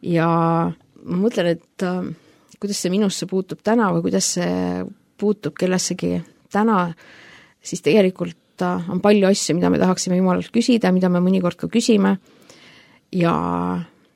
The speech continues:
väga sageli me ei saa neid vastuseid ja me mõtleme, et miks Jumal ei vasta. Siis, äh, tulekski meenutada sedasama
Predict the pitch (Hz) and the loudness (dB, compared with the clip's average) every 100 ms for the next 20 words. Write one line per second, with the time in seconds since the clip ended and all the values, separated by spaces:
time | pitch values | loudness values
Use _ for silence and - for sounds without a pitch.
0 | _ _ _ 180 190 185 165 160 170 175 | _ _ _ -4 0 0 0 0 0 0
1 | 175 226 220 185 175 185 - 180 185 175 | 2 2 2 2 -2 -6 -6 -6 -6 -6
2 | - _ _ _ _ _ _ _ _ _ | -16 _ _ _ _ _ _ _ _ _
3 | 165 160 165 165 190 - 180 170 170 175 | -2 0 2 0 0 -2 -2 -2 -4 -6
4 | - 185 165 160 185 - - - 175 - | -4 -4 -2 -2 -2 -4 -6 -10 -12 -14
5 | - - - - - - - _ _ _ | -20 -20 -20 -20 -20 -20 -20 _ _ _
6 | _ - - 190 180 185 185 - - - | _ -14 -6 -2 0 0 -2 -2 -4 -2
7 | 185 180 185 185 - _ _ _ 196 185 | 0 0 0 -2 -6 _ _ _ -2 -2
8 | - 185 180 175 165 - 175 190 175 196 | -2 -4 -2 -2 -4 -10 -10 -8 -4 -2
9 | 190 180 170 | -2 -2 -4